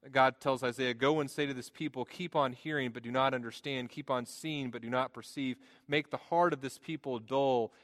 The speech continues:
and their ears heavy and blind their eyes, lest they see with their eyes and hear with their ears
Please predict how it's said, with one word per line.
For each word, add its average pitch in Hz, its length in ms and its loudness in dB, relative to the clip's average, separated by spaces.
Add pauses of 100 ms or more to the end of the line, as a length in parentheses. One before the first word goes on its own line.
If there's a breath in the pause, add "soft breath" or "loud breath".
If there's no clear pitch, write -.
and 123 100 -6
their 123 100 -4
ears 143 320 -6
heavy 127 480 -4
and 107 160 -6 (320 soft breath)
blind 139 460 0
their 127 160 0
eyes, 90 760 -4 (760)
lest 117 280 -2
they 110 120 -2
see 151 300 -6
with 135 140 -10
their 117 160 -2
eyes 98 540 0
and 101 100 -18
hear 127 200 -10
with 120 120 -12
their 110 140 -8
ears 92 580 -10